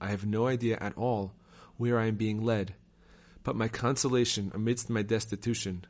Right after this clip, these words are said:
my hope and my joy, is that I cast myself upon God and I truly rely on him alone every day,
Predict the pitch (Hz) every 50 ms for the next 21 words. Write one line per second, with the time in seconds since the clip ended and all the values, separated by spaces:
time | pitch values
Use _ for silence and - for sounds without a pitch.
0 | _ - - 87 90 92 90 127 151 147 139 123 113 104 98 95 98 107 120 117
1 | 107 87 87 87 - - - - - - - - - 95 95 104 92 92 92 -
2 | - - 120 123 123 - - 120 113 - - 120 110 - 101 - 107 101 98 95
3 | - 104 104 104 104 - - 98 95 92 92 - - - 127 127 131 127 113 104
4 | 110 107 107 107 107 110 110 107 104 101 101 95 98 104 113 110 104 101 95 -
5 | - 104 95 104 101 95 107 104 98 90 87